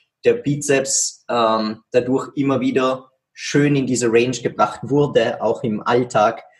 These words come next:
und schon eine bestimmte Kondition hat. Natürlich muss man da, wenn man anfängt und noch nie wirklich viel Kraft draufgegeben hat, noch mehr aufpassen. Genau wie man aufpassen muss, wenn man jemand ist, der den Arm nicht so gut ausstrecken kann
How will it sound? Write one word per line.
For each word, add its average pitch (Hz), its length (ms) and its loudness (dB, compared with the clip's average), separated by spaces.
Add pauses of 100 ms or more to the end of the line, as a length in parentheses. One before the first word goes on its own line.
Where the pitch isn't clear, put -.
(280)
und 135 260 2
schon 123 220 2
eine 113 180 2
bestimmte 120 680 -4
Kondition 101 680 -4
hat. - 400 -10 (720)
Natürlich 135 500 2
muss 127 220 0
man 110 120 2
da, 107 200 4
wenn 113 120 4
man 104 140 0
anfängt 127 720 0 (380)
und 113 180 -2
noch 110 180 -2
nie 123 200 0
wirklich 120 260 0
viel 107 140 -6
Kraft - 320 -2
draufgegeben 107 480 -2
hat, - 200 -4
noch 120 380 0
mehr 104 240 -4
aufpassen. - 720 -8 (360)
Genau 110 280 2
wie 117 80 4
man 113 160 2
aufpassen 123 540 2
muss, 120 240 0
wenn 113 120 0
man 113 140 -2
jemand 113 260 0
ist, 117 220 -4
der 113 100 2
den 101 160 -2
Arm 107 240 0
nicht 139 220 -2
so 127 100 0
gut 123 180 -2
ausstrecken - 540 -2
kann 135 380 -4